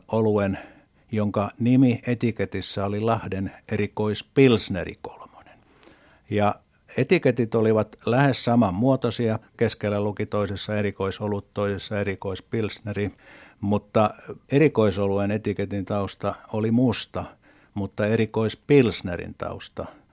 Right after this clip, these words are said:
oli sininen. Ja kansa alkoi pian kutsua tätä pilsneriversiota siniseksi,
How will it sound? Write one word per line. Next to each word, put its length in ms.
oli 200
sininen. 720
Ja 80
kansa 440
alkoi 340
pian 420
kutsua 520
tätä 280
pilsneriversiota 1400
siniseksi, 920